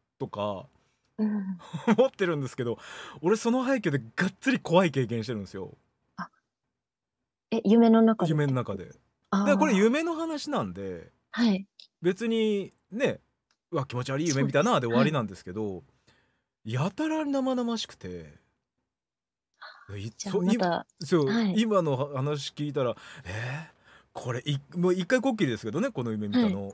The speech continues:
Speaker 1: え、いつか行くのかなとか思ってたけど、
Speaker 2: うん。
Speaker 1: 今の話聞いたら、ちょっと、いつか行くのかなって、
Speaker 2: <laughs>
Speaker 1: ちょっとまた、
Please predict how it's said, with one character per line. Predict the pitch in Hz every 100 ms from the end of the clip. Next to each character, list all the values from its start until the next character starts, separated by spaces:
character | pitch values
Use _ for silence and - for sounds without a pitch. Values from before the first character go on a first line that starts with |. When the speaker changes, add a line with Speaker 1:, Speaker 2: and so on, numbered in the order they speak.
| -
Speaker 1:
え、 | -
い | 107
つ | -
か | 135
行 | 120
く | - 165
の | 156
か | 131
な | 127 127 131
と | 123
か | 110 113 107 101
思 | 135 160
っ | -
て |
た | 139 113
け | 107
ど、 |
Speaker 2:
う | 104 101
ん。 | - - - -
Speaker 1:
今 | 208 254
の | 160
話 | 135 120
聞 | - 120
い |
た | 117
ら、 | 110 107 101 - _ _ _ _ _
ち | -
ょ | 202
っ |
と、 | 147 117 104 90 _ _ _ _ _
い | 196
つ | -
か | 220 226
行 |
く | 202 277
の | 247
か | 226 -
な | 220
っ | - 226
て、 | 254 269
Speaker 2:
<laughs> | 247
Speaker 1:
ち | -
ょ | 254
っ |
と | -
ま | 233 220
た、 | - 220